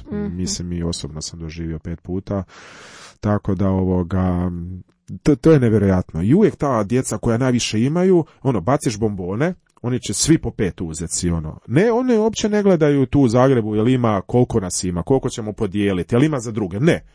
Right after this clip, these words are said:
Speaker 2: Ja ću pojest pet bombona i natrpat će usta, neće dat nekome. U Africi kad baciš bombone na stol, njih tamo pedeset, prvo kad se uzme jedna, prvo se prebroje koliko djece ima u razredu, onda ok,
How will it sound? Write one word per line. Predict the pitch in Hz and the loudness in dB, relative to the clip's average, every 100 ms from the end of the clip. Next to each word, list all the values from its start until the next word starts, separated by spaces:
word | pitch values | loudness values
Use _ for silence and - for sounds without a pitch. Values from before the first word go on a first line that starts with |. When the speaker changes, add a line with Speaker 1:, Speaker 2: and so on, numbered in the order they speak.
| _ _ | _ _
Speaker 2:
Ja | 110 104 | 0 0
ću | - | 0
pojest | 95 85 - | -2 -2 -2
pet | 92 80 | -4 -4
bombona | 87 98 156 | -2 0 0
i | 127 | -2
natrpat | 104 127 127 113 | -4 -4 -4 -6
će | 101 | -4
usta, | 104 127 113 | -2 -2 -4
neće | 107 104 95 | -6 -6 -6
dat | 101 90 _ _ | -6 -6 _ _
nekome. | 98 90 - 73 - - - - | -14 -14 -12 -14 -16 -20 -20 -2
U | 131 | 2
Africi | 156 151 139 - | 4 2 -2 -2
kad | 113 101 | 0 0
baciš | 120 123 98 95 | 0 -2 -6 -8
bombone | 98 98 107 110 | -8 -4 -6 -6
na | 87 85 | -8 -10
stol, | - 151 160 139 - - - - - | -8 0 2 0 -2 -18 -20 -20 -6
njih | 120 107 | -4 0
tamo | 117 107 90 | 0 0 -2
pedeset, | - 101 131 160 131 - | 0 4 4 4 0 0
prvo | 143 139 123 | 2 4 4
kad | 101 107 101 | 4 2 2
se | - 104 | 2 2
uzme | 113 95 90 | 4 2 2
jedna, | 117 143 135 | 4 2 0
prvo | - 117 | 0 0
se | 101 92 | 0 -2
prebroje | 113 110 98 92 | 0 0 2 0
koliko | 85 104 98 90 | 0 -2 -2 0
djece | 92 90 - 87 | 0 0 -2 -2
ima | 85 | 0
u | 82 | 0
razredu, | 98 117 127 120 98 101 | 2 0 0 -2 -2 -2
onda | 101 87 | -2 -4
ok, | - 104 - | -2 -2 0